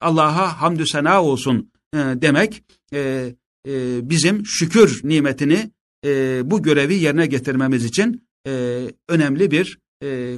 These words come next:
kulluk vazifelerimizdendir. Demek ki suyu en az üç defada içeceğiz. Meşrubatı en az üç defada içeceğiz. Başta besmele, ortada,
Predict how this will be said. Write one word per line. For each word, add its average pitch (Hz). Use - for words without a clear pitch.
kulluk -
vazifelerimizdendir. 120
Demek 208
ki 202
suyu 185
en 175
az 180
üç 208
defada 135
içeceğiz. 117
Meşrubatı 160
en 151
az 175
üç 165
defada 131
içeceğiz. 107
Başta 160
besmele, 147
ortada, 143